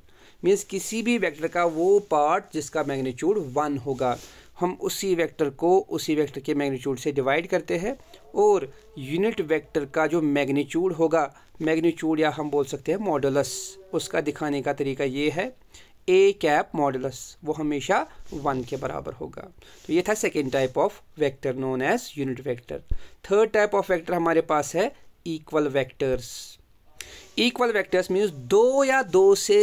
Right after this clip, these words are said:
ज़्यादा वेक्टर्स कब होते हैं इक्वल, कब हम कह सकते हैं दो वेक्टर्स आपस में इक्वल है? उसमें दो कंडीशंस होती है। जब दो वेक्टर्स का मैग्नीट्यूड सेम होगा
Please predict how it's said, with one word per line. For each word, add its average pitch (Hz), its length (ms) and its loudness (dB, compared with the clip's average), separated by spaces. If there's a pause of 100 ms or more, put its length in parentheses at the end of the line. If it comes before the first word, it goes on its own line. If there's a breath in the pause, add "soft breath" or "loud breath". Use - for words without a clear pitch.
ज़्यादा 165 580 2
वेक्टर्स 165 600 2 (120)
कब 214 180 0
होते 165 320 0
हैं 156 120 -4
इक्वल, 135 420 -4 (420 loud breath)
कब 208 180 -2
हम 233 160 0
कह 196 180 0
सकते 175 300 -4
हैं 180 140 -2
दो 165 200 2
वेक्टर्स 156 440 0
आपस 143 340 0
में 247 160 2 (280 soft breath)
इक्वल 160 360 0
है? 135 220 -6 (260 loud breath)
उसमें 147 280 -2
दो 170 140 6
कंडीशंस 143 640 0
होती 135 260 -4
है। 165 180 -2 (400 loud breath)
जब 156 140 0
दो 226 300 6
वेक्टर्स 185 580 2
का 202 280 2
मैग्नीट्यूड 151 880 2
सेम 196 460 4
होगा 202 400 2